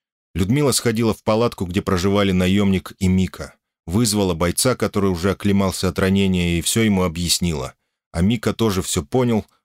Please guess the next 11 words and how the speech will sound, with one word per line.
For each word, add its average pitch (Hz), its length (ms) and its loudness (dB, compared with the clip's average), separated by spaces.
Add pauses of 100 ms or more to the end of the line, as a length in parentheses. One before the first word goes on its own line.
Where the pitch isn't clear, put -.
позвал 101 380 0
своего 90 380 0
друга 85 280 -2
Мороза, 101 600 0 (280)
и 90 120 0
они 113 240 2
собрали 104 500 0
оружие 87 560 -2
шефа, 104 680 0
немного 87 460 0
продуктов 95 800 -4